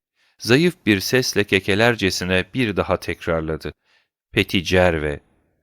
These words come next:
Bu son çabasıydı. Aniden bacakları görünmeyen bir gücün vicdansızlığın ağırlığıyla iziliyormuşçasına kıvrıldı. Tükenmiş bir halde büyük bir taşın üzerine yığıldı.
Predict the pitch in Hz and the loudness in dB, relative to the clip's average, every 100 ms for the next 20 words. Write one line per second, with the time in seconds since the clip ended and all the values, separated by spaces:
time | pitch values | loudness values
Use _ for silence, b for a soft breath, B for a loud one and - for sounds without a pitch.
0 | _ 135 - 131 120 101 78 - 78 73 | _ -6 -2 -2 0 -2 -2 -4 -6 -8
1 | 80 _ _ - 135 170 139 127 120 101 | -10 _ _ -2 0 0 0 -2 0 0
2 | 117 113 120 131 110 101 139 139 104 98 | 2 0 0 -2 -2 -2 -2 0 0 0
3 | 95 101 92 85 80 107 139 _ _ 98 | 0 -4 -2 -2 -2 -4 -6 _ _ -2
4 | 104 113 120 - 123 117 127 120 98 101 | 0 0 -2 -2 -4 -2 -2 0 0 0
5 | 98 95 113 110 98 98 98 101 120 113 | 0 -2 -2 0 -2 -4 -4 -2 0 0
6 | 101 98 - 92 104 95 - 87 82 80 | -2 -6 -6 -4 -4 -4 -4 -4 -2 -4
7 | 73 - _ _ _ - 107 113 101 110 | -6 -14 _ _ _ -6 -2 0 -2 -2
8 | 131 - 95 90 90 87 82 90 - 101 | -6 -2 -2 -2 -2 -2 0 -4 -2 -4
9 | 143 - 123 113 - 90 139 123 98 101 | -4 -4 -4 -4 -4 -6 -4 -6 -2 0
10 | 95 98 95 90 85 78 80 | 0 -2 -2 -2 -2 -4 -8